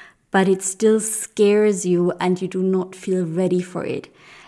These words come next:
And if my client that I've talked about in the beginning had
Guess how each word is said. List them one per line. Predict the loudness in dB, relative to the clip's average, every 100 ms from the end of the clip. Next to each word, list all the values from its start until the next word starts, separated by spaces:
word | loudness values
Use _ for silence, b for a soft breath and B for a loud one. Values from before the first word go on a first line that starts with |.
| -4
And | -2
if | 0 -2
my | -2 0 0 -2 -8
client | -4 0 2 2 0
that | -2 -2
I've | -4 -6
talked | -4 -4 -2 -4
about | 0 -2 0
in | -2
the | 0
beginning | -2 -2 0 2 0 -2 B B _ _
had | -4 -4